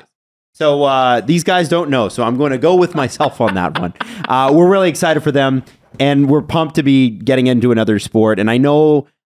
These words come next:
um, I know that, uh, obviously it's been a predominantly hockey channel, but we know that you watch other sports 'cause we talk about them and you respond to that.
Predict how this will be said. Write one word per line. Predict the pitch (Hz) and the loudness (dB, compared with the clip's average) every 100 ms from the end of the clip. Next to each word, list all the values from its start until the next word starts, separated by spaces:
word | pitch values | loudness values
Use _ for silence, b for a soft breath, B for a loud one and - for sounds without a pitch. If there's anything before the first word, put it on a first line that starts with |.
| _ | _
um, | 107 110 104 98 98 95 92 90 - _ - | -2 0 0 0 0 -2 -2 -6 -10 _ -8
I | 107 | -2
know | 120 127 123 | 0 2 2
that, | 113 107 - | 0 -2 -2
uh, | 107 101 98 - | 0 0 0 -2
obviously | 123 117 127 | -2 -2 -2
it's | 113 | -2
been | 131 | -2
a | 117 | -2
predominantly | 113 110 110 101 | -2 -2 -2 -2
hockey | 104 101 98 | -2 -4 -6
channel, | - 107 98 | -4 -2 -2
but | 98 113 | -2 0
we | 120 | 0
know | 117 107 104 | 2 2 0
that | 104 - | 0 -4
you | 101 104 | -2 -2
watch | 101 95 - | 0 -2 -2
other | 98 95 | -6 -6
sports | - - 101 - | -10 -10 -10 -10
'cause | - 85 | -10 -6
we | 95 | -6
talk | 90 98 107 | -6 -8 -8
about | 92 90 - | -10 -10 -8
them | 101 - | -8 -6
and | 95 | -6
you | 95 | -4
respond | 98 - 143 139 | -4 -2 -2 -2
to | 104 | -4
that. | 87 | -6